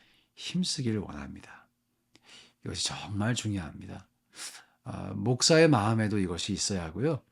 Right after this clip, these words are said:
성도분들의 마음에도, 아, 이 마음이 있어야 합니다. 아, 저는 특별히 그 은혜의 사각지대가 될 수 있는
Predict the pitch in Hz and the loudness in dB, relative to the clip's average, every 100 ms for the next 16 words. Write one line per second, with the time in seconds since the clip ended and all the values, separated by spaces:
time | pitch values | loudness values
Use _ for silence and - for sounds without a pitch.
0 | _ _ - - 185 202 180 147 120 117 | _ _ -14 -2 2 4 4 4 2 0
1 | 101 73 78 80 76 139 143 - _ _ | -2 -6 -10 -12 -4 0 0 -4 _ _
2 | _ - - 98 95 67 65 85 147 185 | _ -14 -6 -4 -4 -6 -8 -2 -2 -2
3 | _ _ _ - - 139 120 - - - | _ _ _ -6 -2 0 0 -2 -10 -20
4 | - - _ _ _ - - - - - | -20 -20 _ _ _ -16 -14 -14 -18 -18
5 | - 95 - 113 110 - - 214 185 113 | -14 -12 -4 -2 -2 -4 0 4 6 6
6 | 107 185 - - - _ - 104 101 107 | 4 0 -2 -18 -20 _ -10 -6 -2 0
7 | 120 120 123 120 - 113 117 123 131 117 | 2 4 4 2 0 0 0 2 0 2
8 | 110 - 101 98 113 98 95 127 135 87 | 0 -2 -4 -2 -2 0 2 2 2 0